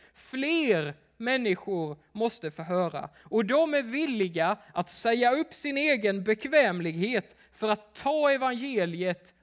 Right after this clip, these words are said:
över gränser och gap i vårt samhälle. Kulturella,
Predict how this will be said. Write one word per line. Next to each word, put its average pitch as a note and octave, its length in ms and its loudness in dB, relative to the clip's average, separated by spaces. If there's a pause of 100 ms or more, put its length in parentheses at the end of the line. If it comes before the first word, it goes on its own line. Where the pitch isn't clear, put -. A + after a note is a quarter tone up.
över F#3+ 300 4
gränser F3 840 -2
och F3 140 -4
gap F3+ 380 0
i E3+ 60 -4
vårt D#3+ 180 -6
samhälle. D3+ 600 -8 (260)
Kulturella, A#3 1000 -2